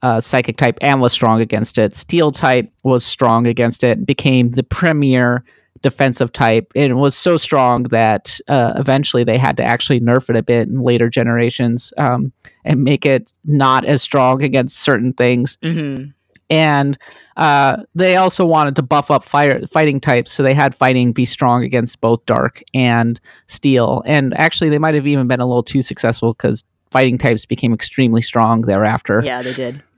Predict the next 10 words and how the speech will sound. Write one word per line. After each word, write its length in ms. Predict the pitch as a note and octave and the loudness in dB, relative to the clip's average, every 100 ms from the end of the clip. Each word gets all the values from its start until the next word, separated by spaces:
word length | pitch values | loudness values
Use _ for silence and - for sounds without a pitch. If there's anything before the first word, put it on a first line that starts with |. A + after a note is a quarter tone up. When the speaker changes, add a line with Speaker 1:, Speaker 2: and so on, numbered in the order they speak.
| - | 0
Speaker 1:
Or, 240 | - - - | 2 2 2
uh, 100 | C#3 - - - _ _ | -2 -2 -18 -20 _ _
at 100 | E3+ | 2
least 220 | F3+ G3+ - | 2 2 2
fighting 280 | F3+ D#3+ | 0 2
type 240 | D#3 D3+ C3+ | 2 0 0
attacks 680 | - - C3 A#2 - - - - | -2 -2 2 0 0 -6 -6 -4
did, 200 | F#2 E2 | -2 -2
Speaker 2:
Right. 240 | E2+ A#2 D3 | -4 -4 0
Speaker 1:
uh, 180 | B2 | 0